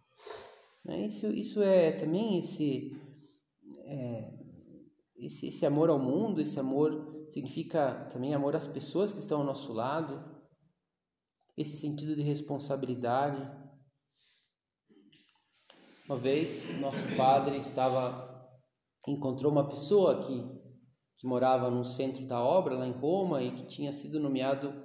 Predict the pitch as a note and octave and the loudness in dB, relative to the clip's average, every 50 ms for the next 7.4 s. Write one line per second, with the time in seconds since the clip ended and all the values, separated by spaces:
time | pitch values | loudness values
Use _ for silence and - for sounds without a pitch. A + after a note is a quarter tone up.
0 | - - - - _ _ _ _ - C3 B2+ B2+ A#2+ A2+ - - B2+ B2 - - | -16 -18 -20 -20 _ _ _ _ -4 -2 0 0 0 -2 -6 -8 -10 -8 -4 -2
1 | C3+ C3 C3 C3+ C3 C3 C3 C3+ C#3 C#3 C3+ C3+ C3+ - - C#3 C#3 - - C#3+ | -2 -2 -2 -4 -4 -4 -4 -2 -2 -4 -4 -4 -6 -6 -6 -6 -4 -4 -4 -2
2 | C#3 C#3+ C#3 C#3+ D3 C#3 C#3 C3+ D3 - - - - - - - - - - - | -2 -2 0 0 2 4 6 6 6 4 2 -4 -8 -12 -14 -16 -18 -20 -20 -20
3 | _ _ _ _ _ _ _ _ _ _ _ _ _ _ _ _ _ _ _ - | _ _ _ _ _ _ _ _ _ _ _ _ _ _ _ _ _ _ _ -10
4 | F#3 F#3 - G3 F#3+ F#3 F#3+ G#3 A3 G#3+ G3 F3 - - - D3+ D#3 D#3+ D#3+ D#3+ | -10 -8 -4 -2 0 2 4 4 4 2 0 -2 -2 0 2 2 2 2 2 2
5 | D3+ C#3+ C3+ B2+ B2+ C#3 D#3 D#3 D3+ D3+ D3 C#3+ C3 D3 - - D3+ F#3+ A3 G#3+ | 2 4 4 4 4 4 4 2 0 -2 -6 -6 -6 -4 -2 0 0 2 2 0
6 | - - - - C3 C3 C#3 D3+ D3+ D3 C3 B2 A#2 B2 C#3+ D3 D#3+ D3+ D3 C#3 | -2 -4 -4 -2 0 2 2 0 0 -4 -6 -8 -4 -2 2 2 2 4 4 4
7 | B2+ B2 - - - - - - | 4 4 0 -4 -8 -12 -12 -16